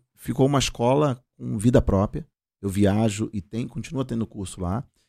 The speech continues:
Eu tenho mais um instrutor, que é o Oséias, ele ministra também os cursos lá. E, além disso, ela tem lá dentro outros negócios, né? A gente, a gente criou, na verdade, é, um grupo de empresas, a Central do Vidraceiro, tem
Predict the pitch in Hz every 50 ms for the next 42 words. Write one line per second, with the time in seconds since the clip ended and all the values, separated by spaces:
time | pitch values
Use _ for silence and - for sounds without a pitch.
0 | _ _ - 104 90 - 104 104 104 107 110 104 98 104 104 - - 110 87 -
1 | - 95 104 113 - 107 95 92 92 85 82 87 87 92 104 117 123 - - 92
2 | 90 95 87 85 - - _ _ _ - 98 92 92 92 98 98 - - - -
3 | 90 90 92 92 - - - - 92 90 - - - - - 117 113 123 - _
4 | _ _ _ _ - _ _ _ _ - 113 117 117 120 120 123 123 123 123 123
5 | 123 120 123 123 120 120 120 123 127 - 120 123 120 123 147 165 143 127 143 147
6 | - 160 165 165 - - 143 151 175 185 170 139 113 110 120 135 151 151 - -
7 | - - 127 147 160 175 160 147 151 147 120 117 120 123 123 127 - 107 104 110
8 | 101 104 127 127 120 - 113 101 113 143 143 - - - 131 120 127 135 143 127
9 | 120 113 101 107 110 127 147 147 147 139 123 - _ _ _ _ _ _ - 110
10 | 113 113 117 - 135 131 131 120 110 135 185 190 - - 156 110 113 110 - -
11 | 110 117 117 107 107 101 - - 101 - 104 107 110 104 110 107 113 98 - -
12 | - 110 123 131 143 127 123 - _ - 117 110 110 107